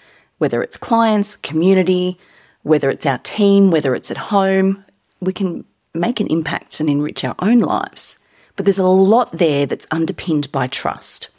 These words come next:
If our clients trust us, we can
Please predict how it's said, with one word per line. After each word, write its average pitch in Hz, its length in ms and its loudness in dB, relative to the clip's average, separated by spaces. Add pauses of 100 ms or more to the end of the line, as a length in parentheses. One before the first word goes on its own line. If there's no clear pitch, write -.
(500)
If 185 100 -6
our 147 120 0
clients 247 500 0
trust - 420 -8
us, - 520 -4 (280)
we 170 160 2
can 151 560 -2